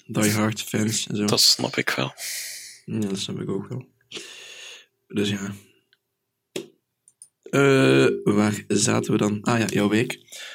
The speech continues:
Speaker 1: Dus jij gaat, eh, de laatste officiële match van het seizoen spelen, denk je?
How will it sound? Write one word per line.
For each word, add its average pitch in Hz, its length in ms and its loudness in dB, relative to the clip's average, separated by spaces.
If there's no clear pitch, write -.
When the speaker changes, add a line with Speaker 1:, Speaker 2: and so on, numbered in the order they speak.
Speaker 1:
Dus 113 120 0
jij 127 120 6
gaat, 123 120 2
eh, 120 100 4
de 110 100 4
laatste 113 640 2
officiële 131 420 2
match 110 300 0
van - 220 -2
het 123 100 0
seizoen 107 280 -2
spelen, 135 520 -6
denk 120 200 0
je? 120 200 -8